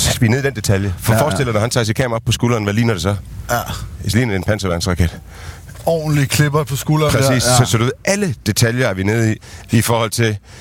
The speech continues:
Speaker 1: at vi skal gå med listefødder og passe på, at der ikke sker sådan noget, og fornemme situationen. Det er det, der er det vigtigste i mit job. Det er ikke mod, eller,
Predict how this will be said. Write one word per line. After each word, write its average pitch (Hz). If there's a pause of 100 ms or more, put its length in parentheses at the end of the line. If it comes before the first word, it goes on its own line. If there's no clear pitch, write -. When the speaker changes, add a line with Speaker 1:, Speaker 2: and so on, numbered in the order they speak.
(220)
Speaker 1:
at 110
vi 104
skal 98
gå 101 (180)
med 104
listefødder 113
og 64
passe -
på, 120 (640)
at 98
der 90
ikke 95
sker 107
sådan 95
noget, 113 (180)
og 101 (400)
fornemme 117
situationen. 98 (240)
Det 120
er 123
det, 120 (540)
der 110
er 101
det 98
vigtigste 107
i -
mit 104
job. 95 (480)
Det 120
er 104
ikke 104
mod, 90
eller, 85